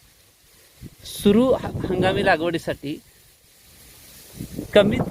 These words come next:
कमी म्हणजे सव्वा चार ते साडेचार, साडेचारच ठेवा जास्तीत जास्त. सव्वा चार पण भरणीला त्रास होतो, कारण पॉवर टिलरला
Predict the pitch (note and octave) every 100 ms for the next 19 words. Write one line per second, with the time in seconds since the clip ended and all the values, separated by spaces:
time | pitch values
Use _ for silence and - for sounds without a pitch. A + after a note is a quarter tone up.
0 | - A3 G#3+ A3+ - - F3 F3+ G3 -
1 | - _ - - - - - - - E3
2 | E3+ F#3 G#3+ G3+ - B3+ - D#3+ C#3 -
3 | A2 - - _ _ - - - - -
4 | _ _ _ _ _ _ _ _ _ _
5 | _ _ _ _ _ _ _ _ _ _
6 | - - E3+ D#3+ F#3 G3+ G3 G3+ - F#3
7 | E3 G3+ _ _ _ _ _ _ _ _
8 | _ _ _ _ _ _ - C#3+ D3 -
9 | D3 C#3 D#3+ - - _ - D3 D3 D#3+
10 | F3 F3+ F3+ - - - C#3+ C#3+ D#3+ F#3
11 | F#3 E3+ E3 - D3 D3 F#3 _ _ -
12 | D3 D#3+ D#3+ D3+ D#3+ E3+ F3+ F3+ F#3 F#3
13 | F#3+ F#3+